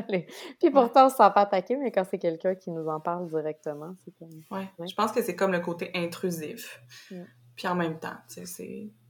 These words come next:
Speaker 2: Je veux dire, c'est une façon de faire. Puis moi, ben, c'est sûr que, écoute, j'enseigne une toute autre façon, tu sais, euh, parce que j'en ai des clientes, justement, en M L M,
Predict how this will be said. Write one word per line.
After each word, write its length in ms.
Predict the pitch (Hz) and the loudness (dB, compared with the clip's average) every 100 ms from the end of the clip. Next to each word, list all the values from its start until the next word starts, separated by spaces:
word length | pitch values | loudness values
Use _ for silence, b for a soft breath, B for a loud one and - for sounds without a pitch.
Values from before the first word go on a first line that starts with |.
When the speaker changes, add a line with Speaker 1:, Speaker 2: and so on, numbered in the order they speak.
| _ - | _ -16
Speaker 2:
Je 120 | 175 | -10
veux 60 | 170 | -6
dire, 140 | 170 | -4
c'est 140 | 170 | -4
une 80 | 180 | 0
façon 320 | 180 180 185 | 2 4 2
de 80 | 180 | 0
faire. 240 | 185 214 - | 2 2 2
Puis 120 | 208 | 2
moi, 240 | 190 208 | 4 4
ben, 120 | 208 180 | 4 -2
c'est 120 | - | -4
sûr 260 | - 208 | -4 -4
que, 100 | - 160 143 - - | -2 -4 -4 -6 -16
écoute, 240 | - - 147 | -18 -16 -8
j'enseigne 420 | - 151 147 175 165 | -6 -6 -6 -4 -2
une 140 | 160 | -2
toute 160 | 160 - | -4 2
autre 180 | 170 170 | 2 2
façon, 440 | 175 - 180 180 | -4 -2 -2 -2
tu 140 | 190 | -6
sais, 200 | 185 180 | -8 -4
euh, 140 | 170 160 | -4 -6
parce 140 | 156 | -8
que 80 | - | -4
j'en 180 | 165 165 | -2 0
ai 80 | 202 | -2
des 140 | 196 | -4
clientes, 280 | - 170 175 | -6 -4 -4
justement, 380 | - 160 165 170 | -6 -4 -4 -2
en 60 | |
M 180 | 151 160 | -2 -4
L 80 | 160 | -6
M, 180 | 175 | -6